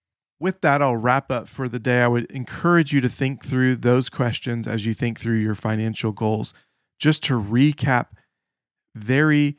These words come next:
quickly, first, we wanna identify our values, and then below our values is going to be our purpose or calling.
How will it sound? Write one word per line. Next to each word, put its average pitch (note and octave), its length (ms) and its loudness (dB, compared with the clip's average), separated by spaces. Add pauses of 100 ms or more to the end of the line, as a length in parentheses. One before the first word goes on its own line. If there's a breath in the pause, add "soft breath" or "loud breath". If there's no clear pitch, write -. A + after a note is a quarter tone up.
(440)
quickly, G#2+ 760 0 (640)
first, E3 380 0
we C#3 100 0
wanna C3 240 -2
identify A2+ 800 -2
our A2 160 -4
values, B2 800 -2 (260)
and A#2+ 200 -2
then B2+ 160 0
below A2+ 420 0
our A#2 140 0
values A#2+ 640 0
is G#2+ 200 -6
going A2+ 360 -2
to - 120 -8
be A2+ 380 0
our A2 180 -4
purpose - 640 -4
or A#2+ 140 -8
calling. D#3+ 560 -2